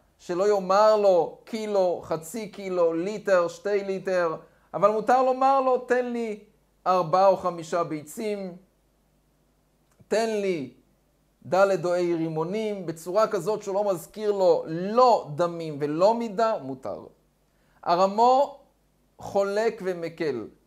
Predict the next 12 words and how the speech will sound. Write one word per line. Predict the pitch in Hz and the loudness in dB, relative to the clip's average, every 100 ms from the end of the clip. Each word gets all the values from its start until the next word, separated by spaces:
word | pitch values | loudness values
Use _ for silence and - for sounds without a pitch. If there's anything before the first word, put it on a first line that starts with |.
| _ _ _ | _ _ _
הרמו | 165 170 190 233 | 0 0 0 -2
סובר | 233 233 190 214 220 220 - - | 0 -2 0 0 0 -2 -8 -14
שמותר | - 202 180 165 220 226 | -8 -6 -6 0 2 2
לקונה | 220 214 214 202 190 214 | 2 0 0 -4 -2 -2
לומר | 196 180 196 | -2 0 2
למוכר | 202 190 165 202 202 | 2 0 -2 -4 -4
בשבת, | 180 185 175 175 147 117 - _ _ _ _ - | -4 -4 -2 0 0 -2 -16 _ _ _ _ -2
"תן | 220 240 | 0 0
לי | 233 233 233 151 139 147 | 0 -2 -4 -8 -4 2
ד' | 202 214 214 208 | 4 4 0 -2
או | 185 | 0
ה' | 190 214 | 2 0